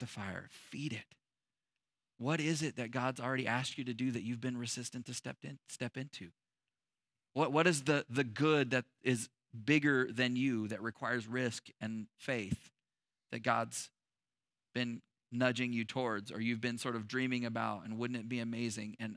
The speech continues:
I'm really passionate about that, but I, I'm just one person. What could I do? What have you been putting off? What family members do you need to have conversations with?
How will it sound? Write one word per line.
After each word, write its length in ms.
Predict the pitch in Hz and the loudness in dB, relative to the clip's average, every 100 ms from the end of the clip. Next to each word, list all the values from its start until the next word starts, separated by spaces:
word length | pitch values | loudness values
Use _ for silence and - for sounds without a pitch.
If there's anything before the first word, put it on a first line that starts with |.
| 107 | -4
I'm 220 | 113 120 | -4 -2
really 200 | 135 127 | -2 -2
passionate 480 | - 113 113 113 113 | 0 -2 -2 -6 -6
about 280 | 113 107 120 | -4 -2 0
that, 240 | 110 - | -2 -2
but 160 | 110 85 | -8 -4
I, 200 | 117 117 - _ - - | -2 -4 -8 _ -14 -6
I'm 120 | 123 | -4
just 160 | 120 | -4
one 240 | 120 120 113 | -4 -6 -4
person. 400 | 123 113 110 110 | -6 -4 -6 -6
What 160 | 117 | -8
could 120 | - 117 | -4 -4
I 100 | 110 | -4
do? 340 | 113 104 - _ _ _ _ _ _ _ _ _ _ _ - | -4 -6 -8 _ _ _ _ _ _ _ _ _ _ _ -2
What 100 | 131 | 0
have 60 | |
you 60 | 147 | 2
been 160 | 160 131 | 0 -2
putting 320 | - 139 131 | -4 -2 0
off? 480 | 113 101 - - - _ _ _ _ _ _ _ _ _ _ _ _ _ _ _ _ _ _ _ _ _ _ _ _ _ _ _ _ _ _ _ _ _ _ _ _ _ _ _ _ _ _ _ _ _ _ _ | -2 -2 -8 -16 -18 _ _ _ _ _ _ _ _ _ _ _ _ _ _ _ _ _ _ _ _ _ _ _ _ _ _ _ _ _ _ _ _ _ _ _ _ _ _ _ _ _ _ _ _ _ _ _
What 140 | 110 - | -8 -2
family 320 | 123 120 117 | 0 2 2
members 580 | 107 107 104 98 - - _ _ _ _ _ _ _ _ _ - | -2 -2 -2 -2 -6 -8 _ _ _ _ _ _ _ _ _ -12
do 60 | |
you 80 | 110 | -6
need 140 | 110 110 | -4 -2
to 60 | |
have 180 | 107 95 | -2 -4
conversations 680 | 110 104 101 107 98 101 101 | -4 -6 -4 -4 -4 -6 -8
with? 400 | 101 107 - | -8 -8 -14